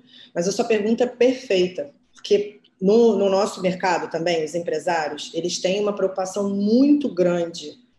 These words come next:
de perder os artistas e, por isso, eles acabam ficando com poucos, sinceramente, porque eles não querem ter mais pessoas trabalhando com eles pra dar atenção pra esses artistas,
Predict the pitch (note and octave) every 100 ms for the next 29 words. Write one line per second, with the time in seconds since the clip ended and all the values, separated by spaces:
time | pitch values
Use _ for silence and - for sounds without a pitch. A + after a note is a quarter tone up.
0 | _ _ - F3+ A3 G#3 - G#3 B3 G#3+
1 | G#3 - - D#3+ - F#3+ F3 F#3 G3+ G3+
2 | B3+ - B3 - _ F#3 G3 G3+ G#3 A#3
3 | A3+ A#3 A3+ - A#3 C4 D4+ D4+ G#3 F3+
4 | G#3 F#3+ D#3+ - - - F#3 F3+ G#3 E3+
5 | F3 F#3+ D#3+ - - - F#3 A3 A3 A3
6 | B3+ C4+ B3+ C4 C#4 B3+ A3 G#3 A#3+ D4+
7 | - B3+ - F3 E3+ F3 D#3+ D#3+ D#3+ -
8 | F3 D#3+ D#3+ G#3 - - _ - G3+ G3
9 | G3 A3 A#3 A#3+ - F#3+ G3 G#3 G#3 G3
10 | A#3 A#3 - D#3+ - C#3 - _